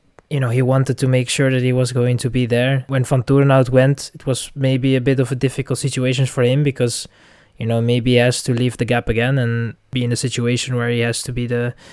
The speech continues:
the good teammate again. But, um, the race played out that he was, um, that he could finally show the strength that he had, and he was simply the strongest today. And yeah,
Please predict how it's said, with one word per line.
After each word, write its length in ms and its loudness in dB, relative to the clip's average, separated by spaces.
the 80 -14
good 180 -2
teammate 400 0
again. 300 -2
But, 260 -8
um, 920 -6
the 160 0
race 300 2
played 280 0
out 220 0
that 140 0
he 100 0
was, 400 -4
um, 1400 -6
that 180 -2
he 80 0
could 240 -4
finally 360 0
show 340 0
the 120 -2
strength 280 -4
that 100 0
he 80 2
had, 400 0
and 180 -6
he 80 -4
was 160 -2
simply 420 0
the 120 0
strongest 440 -2
today. 280 2
And 200 -6
yeah, 200 0